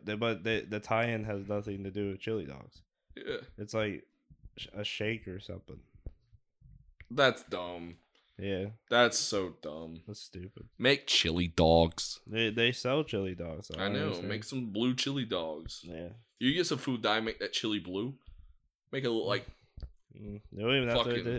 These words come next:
Speaker 1: it,
Speaker 2: Sonic shit.
Speaker 1: well, they, they weren't even Sonic. They even, like, special chili dogs. They're just chili dogs.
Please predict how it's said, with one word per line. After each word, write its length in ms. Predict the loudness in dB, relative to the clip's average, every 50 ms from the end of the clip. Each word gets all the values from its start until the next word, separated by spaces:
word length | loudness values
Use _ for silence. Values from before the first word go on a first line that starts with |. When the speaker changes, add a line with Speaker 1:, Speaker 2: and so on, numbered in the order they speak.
| -2
Speaker 1:
it, 80 | -2 0
Speaker 2:
Sonic 400 | 2 4 4 4 2 2 0 2
shit. 360 | 2 0 2 2 2 0 0 -2 -8 _ _
Speaker 1:
well, 260 | -2 0 2 2 0
they, 200 | 0 0 0 0
they 140 | 4 4 4
weren't 240 | 4 4 2 2 2
even 380 | 0 0 0 0 -2 -4 -6 -8 _ _ -10
Sonic. 380 | -4 -2 0 0 0 0 -2
They 80 | -2 -2
even, 400 | -2 0 0 -2 -2 -2 -4 -4
like, 200 | -4 -4 -6 -6
special 640 | -10 -14 -6 -2 -2 -2 -2 -2 -6 -6 -6 -6 -10 -14 -18 _ -20 -20 _ _ _ _ -20 -10
chili 240 | -4 -4 -2 -2
dogs. 300 | -2 -4 -4 -4 -6 -6
They're 100 | -10 -10
just 240 | -8 -8 -8 -10 _
chili 240 | -6 -4 -2 -2 -2
dogs. 380 | -2 -4 -8 -8 -10 -12 -12